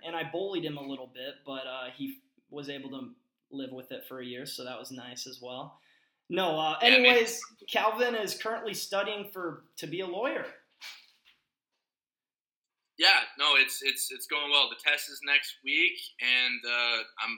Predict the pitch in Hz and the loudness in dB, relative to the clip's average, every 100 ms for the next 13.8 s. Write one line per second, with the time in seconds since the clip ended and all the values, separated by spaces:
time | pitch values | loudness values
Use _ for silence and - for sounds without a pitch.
0 | - 113 113 113 113 117 135 - 104 90 | 4 4 4 -2 -4 -4 -8 -10 -14 -18
1 | 107 - - 107 104 104 104 101 104 110 | -14 -14 -12 -10 -8 -6 -8 -10 -12 -6
2 | 101 107 110 107 98 95 95 95 95 - | -6 -6 -8 -10 -10 -14 -14 -16 -16 -8
3 | 95 92 _ _ _ - 143 185 151 175 | -8 -8 _ _ _ -18 -12 -8 -6 -6
4 | 185 165 175 175 170 165 165 165 165 - | -6 -6 -4 -4 -4 -6 -4 -6 -8 -14
5 | 160 165 170 170 185 165 143 135 131 135 | -10 -8 -8 -10 -10 -10 -8 -10 -12 -12
6 | 147 - 143 - - - - 151 151 156 | -12 -10 -10 -10 -12 -18 -14 -10 -8 -8
7 | - 160 156 156 190 180 151 156 170 170 | -8 -8 -8 -8 -8 -6 -6 -6 -6 -6
8 | 156 151 156 165 147 165 202 - - 156 | -6 -6 -6 -6 -4 -4 -4 -6 -6 -4
9 | 147 143 - - _ _ - 190 220 202 | -4 -8 -16 -20 _ _ 2 2 2 2
10 | 226 247 262 226 196 202 190 185 - 190 | 4 4 2 4 6 6 6 4 2 2
11 | 190 185 185 202 208 220 208 175 - 185 | 2 2 0 -2 -4 -4 -6 -6 -4 -4
12 | 175 175 170 - - 165 175 175 147 156 | -4 -2 -4 -6 -2 0 0 -4 -6 -6
13 | 175 175 170 160 147 147 170 - | -6 -4 -4 -4 -4 -4 -4 -6